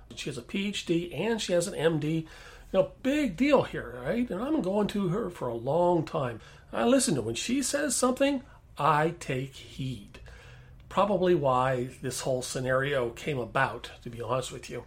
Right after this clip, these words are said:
You know, her bedside manner is ba-dum, ba-dum, ba-dum, ba-dum, we're done, gone, see ya.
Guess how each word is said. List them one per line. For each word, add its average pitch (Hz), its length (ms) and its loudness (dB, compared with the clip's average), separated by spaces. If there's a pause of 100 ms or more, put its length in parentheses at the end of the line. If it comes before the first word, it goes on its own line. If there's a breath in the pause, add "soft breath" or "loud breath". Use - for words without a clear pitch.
(100)
You 131 80 -8
know, 123 60 -8
her 254 160 4
bedside 208 600 2
manner 190 360 6
is - 380 -2 (180)
ba-dum, 175 300 2
ba-dum, 190 320 4
ba-dum, 180 240 4
ba-dum, 185 320 4
we're 131 80 -6
done, 180 320 4
gone, 160 400 4 (100)
see 151 260 4
ya. 110 100 -4